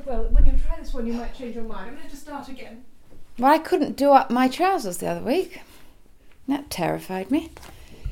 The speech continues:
Speaker 2: Right, now I'm now sitting in Jean's lovely drawing room. They've done a lovely job. They did a repaint a couple of years ago. It's slightly muddy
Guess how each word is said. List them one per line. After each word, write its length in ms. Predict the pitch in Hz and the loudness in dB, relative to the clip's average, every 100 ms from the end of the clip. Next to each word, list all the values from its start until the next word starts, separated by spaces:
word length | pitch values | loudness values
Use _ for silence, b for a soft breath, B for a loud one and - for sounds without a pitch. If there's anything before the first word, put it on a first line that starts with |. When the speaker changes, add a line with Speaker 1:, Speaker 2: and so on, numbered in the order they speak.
| B B - - - - - - | B B 4 8 8 6 0 -2
Speaker 2:
Right, 400 | 277 196 - - - | 0 0 -6 -8 -4
now 200 | 233 - | -2 0
I'm 400 | 240 254 - - | 2 2 2 2
now 300 | 254 285 285 277 | 2 2 0 -4
sitting 600 | - 294 - 254 226 - | -6 -6 -4 -2 -2 -2
in 300 | 220 214 - - - - | -4 -4 -8 -14 -14 -8
Jean's 600 | - 226 220 214 - - - | -2 0 0 0 -4 -4 -2
lovely 440 | 254 302 269 202 | 0 -2 -6 -8
drawing 460 | 175 - 120 - - | -6 -8 -6 -8 -6
room. 260 | - 254 - - - B B B B B B - - | -4 -4 -4 -18 -18 B B B B B B -20 -8
They've 200 | - 220 | -2 0
done 140 | 220 254 | 4 6
a 40 | |
lovely 280 | 254 302 262 | 6 4 2
job. 240 | - 180 | 2 2
They 80 | 233 | 0
did 160 | 240 262 | 0 0
a 60 | |
repaint 580 | 277 370 339 185 151 - | 4 4 4 0 -2 -4
a 20 | |
couple 300 | - 240 220 | -6 -6 -4
of 100 | 220 | -2
years 320 | 233 269 240 - | 2 2 0 -4
ago. 320 | - - - | -10 -10 -10
It's 220 | - - - | -12 -16 -16
slightly 1300 | - - - - - - - - - - 240 240 233 - | -16 -10 -8 -8 -8 -12 -12 -12 -12 -10 -8 -6 -6 0
muddy 760 | 208 220 214 214 196 175 165 | 4 6 4 0 -2 -4 -4